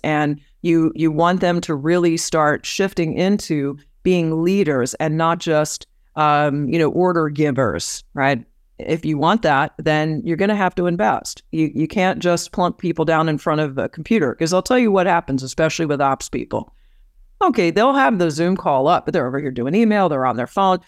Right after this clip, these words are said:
they're doing different things because there's no accountability, you know? But when you have an actual classroom setting, there is accountability 'cause it's peer-to-peer accountability. They're in the same room with everyone. And, you know, if they're trying to be on their phone,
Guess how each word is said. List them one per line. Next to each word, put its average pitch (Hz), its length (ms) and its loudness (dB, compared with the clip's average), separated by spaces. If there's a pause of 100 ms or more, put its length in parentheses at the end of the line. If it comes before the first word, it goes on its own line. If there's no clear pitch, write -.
(120)
they're 208 140 0
doing 262 280 2
different 190 380 -2
things 202 260 0
because 180 360 0
there's 170 180 -2
no 208 160 2
accountability, 147 800 -2 (220)
you 151 100 -4
know? 143 200 -2 (260)
But 175 140 2
when 202 240 4
you 233 140 2
have 190 340 2
an 151 120 0
actual 165 320 -2
classroom 262 480 -2
setting, 131 340 -2
there 151 140 0
is 247 120 0
accountability 214 680 0
'cause 160 180 0
it's 170 140 -2
peer-to-peer 151 640 0
accountability. 113 720 -2 (220)
They're 247 160 2
in 226 100 4
the 165 80 0
same 202 380 0
room 185 460 -2 (100)
with 156 220 0
everyone. 117 680 -2
And, 151 320 0
you 170 80 2
know, 147 140 0
if 147 100 -8
they're 190 160 2
trying 208 340 0
to 180 60 0
be 180 160 2
on 180 220 2
their 147 160 -2
phone, 170 480 0